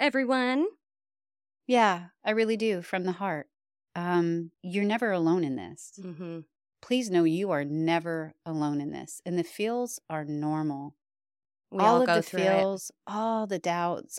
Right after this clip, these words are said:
Speaker 2: all the concerns, all the wor-, all of that is so incredibly normal. My only ask w-, would be that you start asking yourself those questions, the questions of why.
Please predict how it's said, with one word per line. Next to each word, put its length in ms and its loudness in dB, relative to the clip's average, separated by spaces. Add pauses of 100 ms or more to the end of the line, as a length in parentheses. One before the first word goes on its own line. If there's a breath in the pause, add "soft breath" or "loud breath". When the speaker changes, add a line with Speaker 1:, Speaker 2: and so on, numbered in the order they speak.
Speaker 2:
all 280 0
the 100 -4
concerns, 840 -4 (400)
all 180 0
the 100 -2
wor-, 180 -4 (140)
all 260 4
of 120 -2
that 260 -4 (180)
is 200 -8
so 680 -6
incredibly 640 -6
normal. 500 0 (480)
My 160 2
only 280 0
ask 500 -6 (720)
w-, 180 -10
would 300 -2
be 160 0
that 140 0
you 80 -4
start 280 -2
asking 380 -2
yourself 360 -4
those 220 -10
questions, 760 -10
the 80 -14
questions 580 -4
of 120 -6 (180)
why. 600 -2